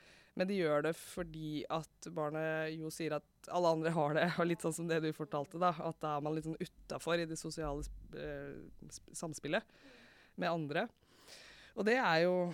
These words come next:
<clears throat> jeg tenker, ehm, ja, et dilemma som mange foreldre står i da. Og vi er litt opptatt av å løfte fram, som også Kripos sier, at, eh, det er ikke noe sånn magisk som skjer i den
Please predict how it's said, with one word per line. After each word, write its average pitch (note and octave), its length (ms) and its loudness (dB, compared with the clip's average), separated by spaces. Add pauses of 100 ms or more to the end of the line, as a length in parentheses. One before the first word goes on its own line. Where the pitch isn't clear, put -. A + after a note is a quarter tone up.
(260)
<clears throat> G#3+ 400 4
jeg F#3+ 100 2
tenker, E3+ 400 2 (240)
ehm, D#3 800 -4
ja, A3+ 180 2
et G#3 120 -2
dilemma D#3 440 2
som G3 120 -4
mange D3+ 220 -2
foreldre D3 360 -2
står C3 320 -6
i F3 40 2
da. A3+ 100 4 (880)
Og F3+ 280 2 (440)
vi F#3 160 -2
er G#3 100 4
litt F#3+ 140 -2
opptatt D#3 300 -6
av D#3+ 140 -2
å E3 60 0
løfte E3 280 -4
fram, D#3 400 -2
som E3 200 -4
også D#3 200 -4
Kripos C#3+ 460 -8
sier, E3 400 -4
at, - 180 -8
eh, C#3+ 140 -4 (500)
det - 80 -2
er D#3+ 80 0
ikke - 140 -6
noe F#3+ 100 0
sånn E3 140 0 (100)
magisk C#3 640 0
som - 160 -8
skjer D#3+ 400 -2
i E3 60 -2
den D3 240 -4